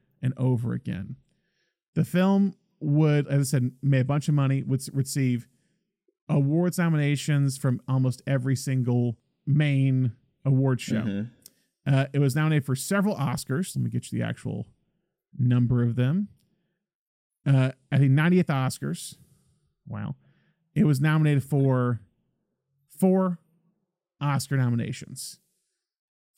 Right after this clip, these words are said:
Speaker 1: And it would win for Best Original Screenplay.
Speaker 2: Yes.
Speaker 1: Jor-, by Jordan Peele. Which, how I've always felt, no offense to the Best Picture winner, uh, Shape of Water, I feel like the Screenplay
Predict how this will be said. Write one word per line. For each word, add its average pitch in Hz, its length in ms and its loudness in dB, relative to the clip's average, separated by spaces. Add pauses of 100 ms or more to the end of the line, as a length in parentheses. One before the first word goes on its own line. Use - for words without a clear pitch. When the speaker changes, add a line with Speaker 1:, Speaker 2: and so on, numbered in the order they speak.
Speaker 1:
And 156 100 4
it 156 60 2
would 156 100 0
win 143 480 4 (640)
for - 120 -2
Best 131 280 -2
Original 123 260 -2
Screenplay. 117 460 -10 (600)
Speaker 2:
Yes. 107 220 -4
Speaker 1:
Jor-, 120 300 -6
by 135 80 -6
Jordan 123 240 -4
Peele. - 180 -10 (520)
Which, 151 440 -4 (200)
how 156 180 -2
I've 165 160 -2
always 196 380 -2
felt, 135 500 -2
no 139 160 2
offense 135 320 -4
to - 60 -14
the 131 80 -4
Best 120 240 -6
Picture 127 240 -6
winner, 120 280 -4 (300)
uh, 113 140 -2
Shape 120 220 -4
of 110 80 -10
Water, 110 340 -8 (800)
I 143 140 0
feel 185 260 2
like 185 240 2
the 151 60 -4
Screenplay 156 680 0